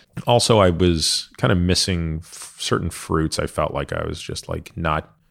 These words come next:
again, I didn't feel like I needed them from a health-wise perspective. I just felt like I just miss them. I enjoy eating these things. I haven't had a banana in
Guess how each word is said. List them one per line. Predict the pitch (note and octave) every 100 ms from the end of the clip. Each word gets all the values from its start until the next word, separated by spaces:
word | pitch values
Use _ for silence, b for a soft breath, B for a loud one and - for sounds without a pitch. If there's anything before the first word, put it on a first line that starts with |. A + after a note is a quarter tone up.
| _ _ _
again, | G#2+ G#2+
I | G#2
didn't | C#3
feel | - A#2
like | F#2 -
I | E2
needed | E2+ F2 F2 F2
them | D#2
from | D#2 F2
a | C#2
health-wise | - D#2+ D#2 - G2 G#2+
perspective. | G#2 - - A2 - A2+
I | E2+
just | D#2+
felt | - D#2+
like | - -
I | -
just | - -
miss | F2 -
them. | -
I | -
enjoy | C#2 - D#2
eating | D2+ F#2+ A2
these | D2 -
things. | - - -
I | - - - _ _
haven't | - F#2 E2+
had | F2
a |
banana | D#2+ D#2 F#2+ E2
in | E2